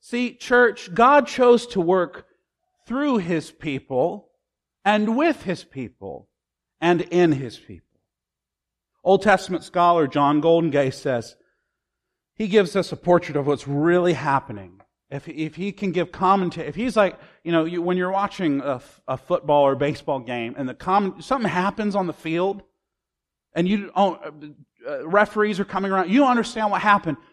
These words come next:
You need a commentator to pull back and say, "Well, this is what happened. This is what the ruling is. This is the reality and the situation of the game." That's what, that's what commentators do. He says, "This is what we're seeing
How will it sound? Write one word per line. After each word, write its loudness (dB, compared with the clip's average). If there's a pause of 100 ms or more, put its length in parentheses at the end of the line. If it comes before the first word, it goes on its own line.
(120)
You 4
need 4
a 4
commentator 4
to -2
pull 6
back 6
and -2
say, 0
"Well, 2
this 4
is -8
what 0
happened. 4 (220)
This -2
is -6
what 0
the -2
ruling 4
is. 2
This -6
is -18
the -2
reality 4
and 2
the 0
situation -4
of -6
the -12
game." 2 (300)
That's -14
what, -4 (380)
that's -4
what -8
commentators 2
do. -6 (300)
He -2
says, -2
"This 4
is -4
what 2
we're -2
seeing -12